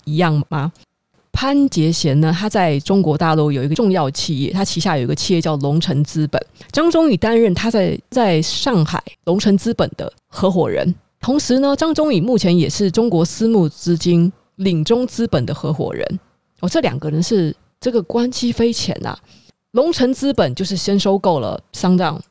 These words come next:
然后再收购了台湾的D A P P，哦，Deep Pocket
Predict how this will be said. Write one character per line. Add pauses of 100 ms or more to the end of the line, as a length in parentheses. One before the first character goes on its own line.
(240)
然
后
再
收
购
了
台
湾
的 (120)
D
A
P
P，
哦，
Deep
Pocket